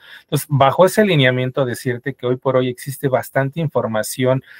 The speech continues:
que aborda el tema de los calentadores solares. Incluso, bueno, pues pueden visitar la página del Poder del Consumidor, donde contamos con una hoja informativa que al final termina siendo una guía,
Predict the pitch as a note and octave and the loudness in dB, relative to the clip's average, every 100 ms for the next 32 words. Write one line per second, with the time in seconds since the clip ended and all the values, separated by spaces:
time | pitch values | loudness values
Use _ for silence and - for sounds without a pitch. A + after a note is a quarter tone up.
0 | _ _ - B2+ B2 C#3 C#3+ C3 C#3 C#3 | _ _ 2 4 6 4 2 0 0 0
1 | B2+ A2+ - A2 A2 A2+ A2+ A#2 B2+ C#3 | -2 -6 -8 -8 -6 -6 -6 -6 -6 -2
2 | D#3 E3+ E3 B2+ G#2+ A#2+ B2 A#2 A2 - | 0 -2 -6 -12 -10 -8 -6 -6 -6 -10
3 | - A#2 A#2 G#2+ - - A2+ G#2+ A2 G#2+ | -6 -4 -4 -8 -6 0 0 0 -4 -2
4 | A2+ - A#2 G#2+ G#2 - G#2+ G#2+ A2+ B2 | -2 -4 -4 -4 -4 -2 -2 -2 -4 -2
5 | C#3 E3+ D#3 F3 F3 B2 A#2+ A#2+ A#2+ B2+ | -4 -2 4 4 4 -2 -4 -4 -4 -4
6 | B2+ - A#2 A#2+ B2+ C3+ B2 A2+ A2+ - | -6 -6 -6 -4 -4 -4 -2 -2 -2 0
7 | B2+ D#3+ - - - _ D3 C3+ C3+ C#3+ | 2 2 -2 -20 -20 _ 2 4 4 4
8 | D3+ D#3 C#3+ C#3+ C#3+ - C#3+ C#3 C#3 C#3 | 4 2 0 0 -2 -2 0 0 2 2
9 | C#3 B2 C#3 C#3+ C3+ | 0 0 0 2 2